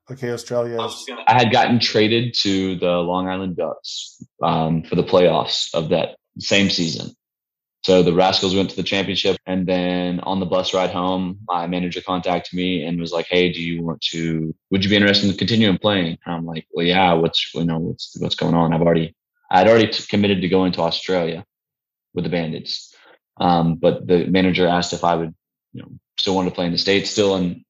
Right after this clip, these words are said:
Speaker 2: I got traded to Long Island Ducks for the playoffs. And that had happened before the, the championship had even had, had occurred. The Bandit, the Bandits had actually contacted me through Facebook.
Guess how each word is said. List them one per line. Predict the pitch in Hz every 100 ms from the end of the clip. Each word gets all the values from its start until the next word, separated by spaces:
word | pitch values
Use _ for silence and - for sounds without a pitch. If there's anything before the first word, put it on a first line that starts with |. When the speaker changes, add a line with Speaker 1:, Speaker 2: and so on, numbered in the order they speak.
| -
Speaker 2:
I | 85
got | 82 85
traded | - 87
to | 90
Long | 87 90
Island | 87 87 82
Ducks | 92 87 - -
for | 85
the | 85 -
playoffs. | 92 90 76 - - - - _ _ _ _ _ _
And | - 85 80 82 82 71
that | - 92 95
had |
happened | 87 87 85 90
before | 80 - 85 85
the, | 78 80 78 78 _ _ _
the | 82
championship | 92 87 90 80 85
had | 80 85
even | 80 80 80 _ _ -
had, | 80 73 -
had | 85 80 -
occurred. | 82 - 82 85 90 - - - -
The |
Bandit, | 80 101 107 107 101 -
the | 87
Bandits | 85 139 135 -
had | 107
actually | 95 95 - 92
contacted | 95 92 92 87 90
me | 90 90 85
through | - 85 85 82 80 -
Facebook. | 90 - 101